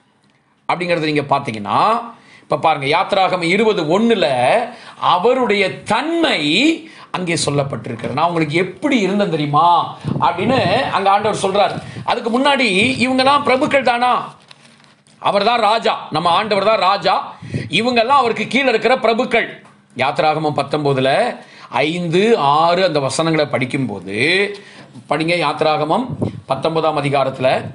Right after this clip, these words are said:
ஐந்து, ஆறு, நீங்க நாலுல இருந்தே படிங்களேன். ரொம்ப ஆச்சரியம் என்னன்னா, நாலுல இருந்தே நீங்க பாத்தீங்கன்னா,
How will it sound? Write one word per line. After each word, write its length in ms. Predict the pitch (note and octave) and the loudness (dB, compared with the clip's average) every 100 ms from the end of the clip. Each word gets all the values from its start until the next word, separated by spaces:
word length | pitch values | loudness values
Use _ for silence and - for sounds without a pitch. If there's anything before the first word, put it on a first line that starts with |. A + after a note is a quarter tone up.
| - - - - - | -14 -14 -14 -10 -4
ஐந்து, 520 | C3 D#3+ E3+ D#3+ F3 | -4 -2 -2 0 2
ஆறு, 260 | C3+ C#3 C#3+ - | 2 0 -4 -6
நீங்க 300 | E3 E3 E3 | -4 -2 0
நாலுல 260 | G3+ C4+ | 0 2
இருந்தே 220 | A#3+ F#3+ G#3+ | -2 0 0
படிங்களேன். 460 | E3+ D3 C#3 A#2+ - | 0 -2 -2 -4 -6
ரொம்ப 220 | C3 D3 | -2 2
ஆச்சரியம் 380 | D3+ C#3+ D3+ D3+ | 2 0 -2 0
என்னன்னா, 400 | C#3 C#3+ B2 G#2+ - - - B2 | 0 0 0 -2 -8 -20 -12 -4
நாலுல 340 | C3+ E3 A3 G#3+ | 0 2 2 0
இருந்தே 340 | G3+ F#3+ G#3+ | 0 2 2
நீங்க 180 | G#3+ E3+ | 2 0
பாத்தீங்கன்னா, 800 | D3 D3 C#3+ A#2 G#2 A#2+ G3+ | 0 0 -2 -4 0 0 0